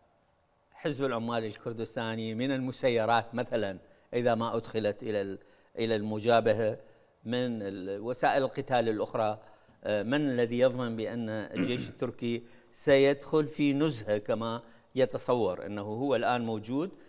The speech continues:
لديه ضمن هذه ال-، ضمن حدود ثلاثين كيلومتر من الحدود العراقية الدولية عند العشرات من النقاط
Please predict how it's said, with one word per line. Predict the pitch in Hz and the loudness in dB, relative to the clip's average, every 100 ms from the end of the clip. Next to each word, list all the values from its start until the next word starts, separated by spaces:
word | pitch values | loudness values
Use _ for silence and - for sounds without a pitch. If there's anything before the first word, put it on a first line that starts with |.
| _ - | _ -4
لديه | 117 123 147 127 113 107 | 0 4 4 2 0 0
ضمن | 123 139 117 | 0 0 0
هذه | 113 127 123 107 | -2 0 2 0
ال-، | 95 - - _ | -2 -8 -20 _
ضمن | 143 147 | 0 0
حدود | 117 135 135 117 | 0 0 0 2
ثلاثين | 117 104 143 | 0 0 0
كيلومتر | 143 127 120 - 113 | 0 0 -2 -4 -4
من | 120 | -4
الحدود | 120 127 131 135 | -6 -4 -2 -2
العراقية | 135 135 131 - 139 135 | -2 2 2 2 0 0
الدولية | 131 139 139 156 165 - - - - | 2 2 2 0 0 -4 -20 -20 -2
عند | 147 156 135 131 - | 0 6 6 6 4
العشرات | - 127 - 127 - 135 196 135 131 | -2 -2 -4 -4 0 6 6 6 -2
من | 123 | -6
النقاط | 123 120 113 120 110 | -4 -4 2 4 4